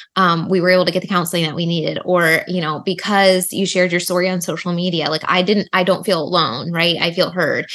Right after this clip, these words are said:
And, and that is really huge to know that just, just sharing our story has been able to help people. And I, publicly and privately, right? Like, people will come and say, "Hey, you know, I,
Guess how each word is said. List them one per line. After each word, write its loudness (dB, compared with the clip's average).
And, 2
and 2
that 4
is 2
really 2
huge -2
to 0
know 4
that 0
just, 0
just 2
sharing 2
our 2
story 0
has -4
been 0
able -2
to -6
help -4
people. -2
And 0
I, 0
publicly 4
and -2
privately, -4
right? 2
Like, -2
people -2
will 2
come 0
and -2
say, -2
"Hey, 0
you 2
know, 0
I, -4